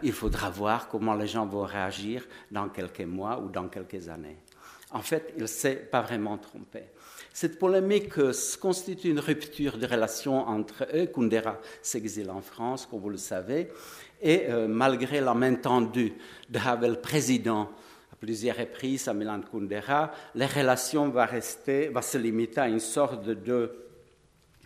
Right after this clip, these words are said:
courtoisie distante, disons.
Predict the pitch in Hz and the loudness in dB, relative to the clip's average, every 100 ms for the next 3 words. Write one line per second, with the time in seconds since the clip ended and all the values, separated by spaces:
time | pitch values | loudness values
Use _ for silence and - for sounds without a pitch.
0 | - - - - _ - - 135 - 123 | -18 -16 -18 -20 _ -16 -6 -6 -4 0
1 | 107 107 101 113 113 101 98 101 - 117 | 2 2 -4 -4 -6 -8 -10 -8 0 2
2 | 110 101 - - 90 85 | 0 -2 -12 -14 -12 -12